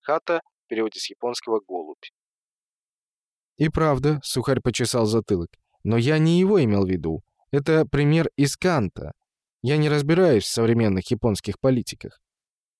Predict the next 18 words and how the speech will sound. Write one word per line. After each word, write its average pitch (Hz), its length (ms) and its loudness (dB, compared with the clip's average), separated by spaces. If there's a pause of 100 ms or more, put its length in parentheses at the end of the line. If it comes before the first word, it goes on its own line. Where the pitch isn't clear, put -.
(260)
Рассекая 123 540 -2
в 110 60 -4
свободном 120 540 -2
полёте 120 360 -2
воздух 110 400 -6
и 113 60 -8
чувствуя 110 400 -6
его 107 220 -2
противодействие, 104 920 -4 (300)
лёгкий 143 360 -4
голубь 143 360 2 (300)
мог 123 260 -2
бы 127 100 2
вообразить, 120 680 0 (240)
что - 300 -2
в 117 40 -10
безвоздушном 123 800 -4
пространстве 98 800 -4